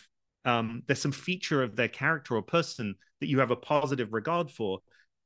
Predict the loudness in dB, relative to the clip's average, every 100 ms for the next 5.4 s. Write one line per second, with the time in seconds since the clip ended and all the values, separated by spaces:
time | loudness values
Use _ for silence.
0 | _ _ -4 -2 0 -2 2 0 0 _
1 | _ 2 2 4 6 6 6 4 2 4
2 | 4 4 4 0 -2 -8 -8 0 2 2
3 | 2 2 2 0 0 0 -2 -2 2 2
4 | 4 0 2 2 4 4 2 2 -2 -4
5 | 0 2 2